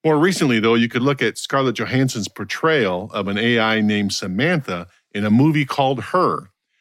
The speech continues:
She plays a kind of souped-up version of Siri that connects to all the other Siris in the world,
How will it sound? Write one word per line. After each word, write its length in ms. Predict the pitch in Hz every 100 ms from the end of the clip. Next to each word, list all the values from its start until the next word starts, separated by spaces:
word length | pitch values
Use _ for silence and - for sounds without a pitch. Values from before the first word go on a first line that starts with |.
| _ _
She 140 | -
plays 240 | 135 147 123
a 40 |
kind 260 | - 131 120
of 100 | 95
souped-up 580 | - 151 - 131 120 123
version 320 | 135 123 98
of 100 | 82
Siri 540 | - 175 147 76 - _ _ _
that 100 | 101
connects 320 | - 123 120 -
to 80 |
all 220 | 107 120 110
the 160 | 104
other 260 | 139 151 131
Siris 500 | - 120 110 107 92
in 120 | 95
the 60 | 85
world, 360 | 87 87 92